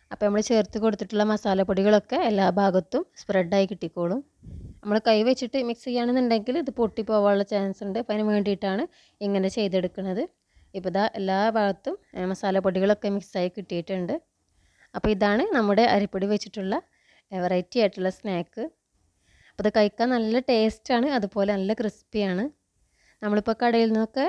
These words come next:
ഏ, ലേസും സ്പ്രിങ്കിൾസൊക്കെ വാങ്ങിക്കൊടുക്കുന്നുണ്ടല്ലോ, അതിന് പകരമായിട്ട് അരിപ്പൊടി വെച്ചിട്ട് ഇതുപോലെ വീട്ടിൽ തന്നെ തയ്യാറാക്കുകയാണെന്നുണ്ടെങ്കിൽ, ഏ, കുട്ടികൾക്ക്, ഏ, വിശ്വസിച്ച് തന്നെ നമുക്ക് കൊടുക്കാം. അപ്പോൾ ഈ ഒരു വീഡിയോ കണ്ട എല്ലാവർക്കും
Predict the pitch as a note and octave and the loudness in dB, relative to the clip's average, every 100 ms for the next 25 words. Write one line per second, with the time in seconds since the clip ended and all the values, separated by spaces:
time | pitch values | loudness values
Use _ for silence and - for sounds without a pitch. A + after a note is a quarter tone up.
0 | G#4 _ _ - G#3 G#3 G#3+ G3+ G3+ A#3 | -4 _ _ -10 -4 0 2 2 0 -4
1 | A3 A3 G#3+ G3+ G3 A3 A3 G3+ G3+ G3+ | -4 -4 -2 -2 -4 -6 -2 -2 -2 -2
2 | G3+ F#3+ F#3+ F3+ F#3 F3+ F#3 G#3+ G3+ G#3+ | -4 -4 -2 0 0 -2 0 0 2 2
3 | G#3 G3 F4 F#4+ G#3 G3 G3 G3+ G#3+ G#3+ | 0 -2 -6 -4 -4 -4 -4 -2 -2 -4
4 | G3 G3 G3+ G3+ A3+ A3+ G#3 G3 G3+ G#3+ | -8 -4 -2 0 0 0 -2 -6 -4 -4
5 | A3 A3 G#3 A3 A3 G#3+ G#3+ A#3+ G#3+ G3+ | -2 -2 0 0 -2 -2 -2 0 0 -2
6 | G#3+ E4+ - _ _ _ _ G3 G3 F#3+ | -2 -4 -8 _ _ _ _ -10 -6 0
7 | G3+ G3 A3+ - - A3+ F#3+ F#3+ G3+ F#3+ | 0 0 -2 -2 -4 -4 -2 -2 -4 -6
8 | - A3 G#3 G3 G3+ G#3 F#3 - G3 D4 | -4 -2 -2 -4 -4 -2 -2 -4 -6 -6
9 | _ _ _ _ _ - A#3 A#3 B3 A3+ | _ _ _ _ _ 2 4 6 4 6
10 | B3+ C4+ C4+ C4+ B3 C4 A#3+ - E4+ | 6 4 2 4 8 10 8 4 -6